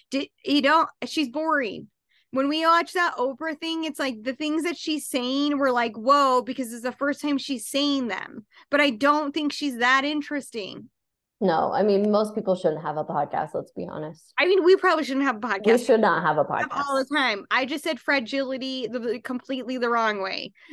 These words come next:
Speaker 1: So, I mean, I'm nobody. Um, but I do think it probably just wasn't good.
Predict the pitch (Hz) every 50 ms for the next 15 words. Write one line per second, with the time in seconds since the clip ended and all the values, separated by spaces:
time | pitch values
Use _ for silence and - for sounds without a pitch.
0 | 269 - - 311 311 311 285 269 - - 285 285 294 302 311 294 285 269 349 339
1 | 330 320 302 285 254 226 208 214 196 185 196 - 196 202 - _ _ _ 240 _
2 | - 254 269 277 269 262 254 254 247 240 240 240 - 214 214 294 302 302 285 -
3 | - 262 277 285 220 285 311 330 320 - 359 349 330 320 311 294 285 247 - -
4 | - 254 277 - - 277 294 294 302 320 294 254 311 - 294 302 247 294 269 233
5 | 202 170 - 220 240 240 226 - - - _